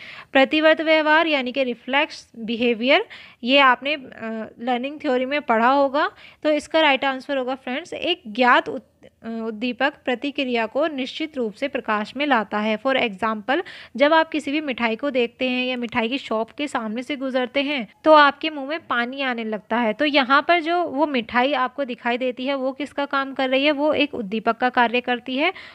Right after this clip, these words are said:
और उद्दीपक क्या कर रहा है? आपकी अ, जो प्रतिक्रिया है उसको प्रकाश में ला रहा है, यानी कि मुंह में जो पानी आया है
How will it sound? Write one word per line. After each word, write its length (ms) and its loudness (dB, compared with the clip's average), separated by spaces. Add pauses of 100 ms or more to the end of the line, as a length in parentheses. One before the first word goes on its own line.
और 140 6
उद्दीपक 440 -2
क्या 160 4
कर 180 -2
रहा 140 0
है? 140 4
आपकी 560 2 (400)
अ, 200 4
जो 180 2
प्रतिक्रिया 680 2
है 200 0
उसको 340 -6
प्रकाश 480 -2
में 100 -4
ला 160 -2
रहा 120 -6
है, 100 -4
यानी 200 -2
कि 120 -2 (120)
मुंह 180 -2
में 120 0
जो 140 -2
पानी 320 -2
आया 220 -2
है 180 0